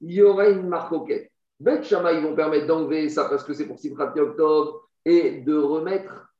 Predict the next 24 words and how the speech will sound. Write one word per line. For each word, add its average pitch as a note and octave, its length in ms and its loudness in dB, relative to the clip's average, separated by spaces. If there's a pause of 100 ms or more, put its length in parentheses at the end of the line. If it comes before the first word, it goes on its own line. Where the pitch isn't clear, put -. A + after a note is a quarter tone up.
(120)
Mais F3+ 400 2
eux, G3 600 8 (100)
Beth G3 460 2 (120)
Shammai, E3+ 800 -2
ils F3+ 140 -12
te F3 320 -2
ter-, - 320 -2
Beth, F3 260 0
ils F#3 140 0
vont C#3 80 -6
te D#3+ 80 -10
permettre D3+ 280 -4
d'enlever D3 300 -2
et - 40 -4
de A#2+ 60 -2
remettre. B2+ 340 -4
Et D3+ 80 -4
Beth D#3 200 -4
Shammai, G3 320 -4
ils - 120 -12
t'interdiront E3 1120 -4
de E3+ 260 4 (100)
remettre. C#3 640 0
Pourquoi ? - 580 -4